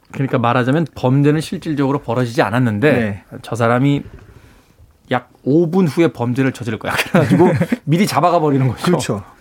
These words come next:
Speaker 1: 네.
Speaker 2: 근데 이 범죄 예방국 덕분에 살인 사건이 지난 오 년간 한 건도 일어나지 않았을 뿐더러 그 굉장히 좀 평화로운 사회가 됐거든요.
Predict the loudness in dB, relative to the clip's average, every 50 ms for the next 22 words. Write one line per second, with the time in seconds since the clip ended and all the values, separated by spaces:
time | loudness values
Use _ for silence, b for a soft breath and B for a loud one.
0 | _ -4 -2 -2 -2 -4 -6 -2 -2 -2 0 2 2 2 2 2 2 0 2 2
1 | 2 2 2 2 2 0 0 -2 -6 -8 -8 -6 -4 -2 -2 0 0 0 0 -2
2 | -4 -6 -10 _ _ -6 -2 0 2 2 2 2 0 0 0 0 2 0 0 0
3 | 0 0 0 2 2 2 2 4 2 2 2 0 0 0 -2 -2 0 0 0 2
4 | 2 2 2 2 2 2 0 0 0 0 -2 -2 -2 -2 -2 -4 -8 -4 -2 -2
5 | -2 0 0 0 0 0 -2 b b b -8 -4 -2 0 0 0 2 2 0 0
6 | 0 -2 -2 -2 0 0 2 2 2 2 0 0 0 -2 -2 -2 -2 -4 -4 -6
7 | -6 -4 -2 -2 -2 0 0 0 -2 -2